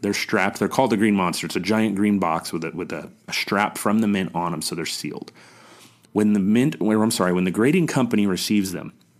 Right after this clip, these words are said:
if it is within the first thirty days, uh, of release,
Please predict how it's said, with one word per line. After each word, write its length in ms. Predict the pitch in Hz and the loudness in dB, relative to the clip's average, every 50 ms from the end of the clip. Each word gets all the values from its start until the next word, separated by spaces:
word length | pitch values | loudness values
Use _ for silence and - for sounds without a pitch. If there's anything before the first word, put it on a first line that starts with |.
| _ _ _ _ _ _ - - | _ _ _ _ _ _ -8 -8
if 140 | - - | -4 0
it 100 | - 104 | 2 2
is 160 | 127 135 123 117 | 2 2 2 2
within 280 | 139 131 120 117 107 | 2 4 4 4 4
the 80 | 104 92 | 2 0
first 320 | - - 117 120 120 - - | 2 2 4 4 4 2 -2
thirty 400 | - - - 110 120 120 147 143 | -4 0 2 2 2 2 2 0
days, 540 | 131 123 107 104 101 95 92 95 92 - - - - - - - - - - - - - | 0 2 2 2 2 2 0 -2 -2 -6 -10 -16 -20 -20 -20 -20 -20 -20 -20 -18 -8 -4
uh, 200 | 95 90 92 - | -2 -2 0 0
of 200 | 95 107 98 92 | 0 0 0 0
release, 680 | 92 101 92 87 92 98 92 82 - - - - - | 0 0 0 0 0 0 0 -2 -4 -6 -6 -8 -8